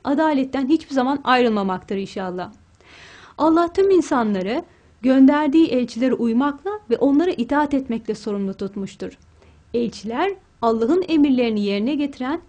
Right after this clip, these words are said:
insanlara Allah'ın vahyini ileten ve hal ve tavırlarıyla, konuşmalarıyla,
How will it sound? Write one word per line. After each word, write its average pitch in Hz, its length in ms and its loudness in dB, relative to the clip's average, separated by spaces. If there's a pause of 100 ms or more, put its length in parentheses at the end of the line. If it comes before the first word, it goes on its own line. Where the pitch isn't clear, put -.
(200)
insanlara 247 600 0
Allah'ın 240 420 0
vahyini 233 420 -2
ileten 269 500 0 (220)
ve 208 120 -2
hal 330 400 0
ve 233 140 2
tavırlarıyla, 262 760 -2 (240)
konuşmalarıyla, 247 920 0